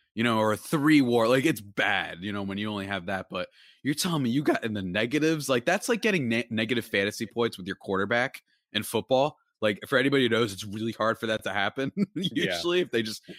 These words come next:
Speaker 1: pass for one T D, they'll at least be above zero or negative. Shout out Baker
Speaker 2: Let me,
Speaker 1: Mayfield
Speaker 2: let,
Speaker 1: a
Speaker 2: let me
Speaker 1: couple years
Speaker 2: just, let
Speaker 1: ago.
Speaker 2: me just read you some of these names, okay? This is, this is
Speaker 1: <laughs>
Speaker 2: Rockies in free agency under Jeff Bridich. This is from That Athletic article. I'm just gonna read you some names, okay, just to refresh your memory.
Speaker 1: Keep going, man. Keep going. Let's
Speaker 2: Since,
Speaker 1: keep the
Speaker 2: since,
Speaker 1: train
Speaker 2: since
Speaker 1: going.
Speaker 2: the twenty fifteen season, Daniel Descalso,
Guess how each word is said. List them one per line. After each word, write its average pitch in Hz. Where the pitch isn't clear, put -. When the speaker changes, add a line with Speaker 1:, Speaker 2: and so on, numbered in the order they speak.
Speaker 1:
pass 127
for 139
one 113
T 131
D, 127
they'll 123
at 98
least 117
be 123
above 107
zero 110
or 104
negative. 139
Shout 113
out 110
Baker 101
Speaker 2:
Let -
me, -
Speaker 1:
Mayfield 123
Speaker 2:
let, 113
Speaker 1:
a -
Speaker 2:
let 220
me -
Speaker 1:
couple 247
years 196
Speaker 2:
just, 127
let -
Speaker 1:
ago. 277
Speaker 2:
me 226
just 170
read 151
you 139
some 131
of 120
these 110
names, 101
okay? 110
This 143
is, 131
this 185
is 180
Speaker 1:
<laughs> -
Speaker 2:
Rockies 139
in 123
free 120
agency 117
under 113
Jeff 104
Bridich. 92
This 113
is 110
from 113
That 101
Athletic 98
article. 92
I'm 170
just 202
gonna 190
read 147
you 139
some 117
names, 101
okay, 107
just 120
to 110
refresh 117
your 110
memory. 98
Speaker 1:
Keep 151
going, 139
man. 120
Keep 151
going. 127
Let's 180
Speaker 2:
Since, -
Speaker 1:
keep 151
the 214
Speaker 2:
since, -
Speaker 1:
train 143
Speaker 2:
since 214
Speaker 1:
going. 196
Speaker 2:
the 185
twenty 175
fifteen 143
season, 104
Daniel 143
Descalso, 151